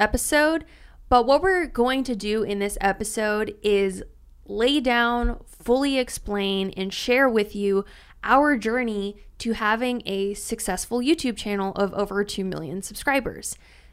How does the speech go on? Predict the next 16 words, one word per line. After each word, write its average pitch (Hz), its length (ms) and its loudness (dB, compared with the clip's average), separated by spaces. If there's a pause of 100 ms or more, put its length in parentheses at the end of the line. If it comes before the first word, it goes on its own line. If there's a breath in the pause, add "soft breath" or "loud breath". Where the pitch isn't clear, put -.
(100)
There 220 180 4
are 202 140 6
a 185 60 -2
lot 202 320 4
of - 80 -6
people 247 340 -4
who 233 200 0
ask - 340 -2
me 220 160 -2
and 202 80 0
D 185 140 -6
M 190 80 -4
me 180 80 -6
all - 160 -6
the 160 80 -8
time, 254 440 0